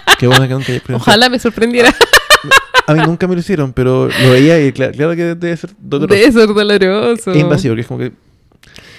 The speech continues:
Speaker 1: pero luego vemos que también Frankie está usando, es que, ¿por qué lo menciona? Porque para mí era un detalle que no quería mencionar,
Speaker 2: Mm.
Speaker 1: pero tiene que ver con lo que, lo que decía tú de cómo Frankie se escudaba en weas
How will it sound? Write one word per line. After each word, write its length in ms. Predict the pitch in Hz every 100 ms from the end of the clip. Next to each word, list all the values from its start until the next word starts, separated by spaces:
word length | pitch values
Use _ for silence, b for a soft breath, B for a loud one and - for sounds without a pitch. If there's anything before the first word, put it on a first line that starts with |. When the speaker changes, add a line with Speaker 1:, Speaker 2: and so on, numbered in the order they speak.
| B B B B -
Speaker 1:
pero 220 | 120 120
luego 220 | 120 151 160
vemos 240 | 160 175
que 240 | - 139 - -
también 480 | 120 120 160 196 - _
Frankie 400 | - 160 185 175
está 160 | - 165
usando, 300 | 170 170 165
es 80 |
que, 100 | 160
¿por 280 | - - 131
qué 100 | -
lo 80 | 202
menciona? 280 | 202 226 165
Porque 220 | 135 139 - _ _ -
para 200 | 135 185
mí 60 | - - -
era 120 | -
un 60 | 175
detalle 280 | 160 170 180
que 80 | 151
no 80 |
quería 200 | 156 156
mencionar, 340 | 160 170 175 170 -
Speaker 2:
Mm. 180 | 190 185 185 B _ -
Speaker 1:
pero 180 | 127 139
tiene 220 | 143 151
que 80 | 147
ver 180 | 160
con 360 | - 147 143 143
lo 100 | 131
que, 140 | 123 123
lo 100 | 131
que 80 | 123
decía 240 | 123 143
tú 100 | 139
de 80 | 147
cómo 160 | 143 147
Frankie 440 | - 139 139 156
se 320 | 139 127 123 -
escudaba 640 | - 127 117 135 156 156
en 140 | 139 127
weas 360 | 120 147 165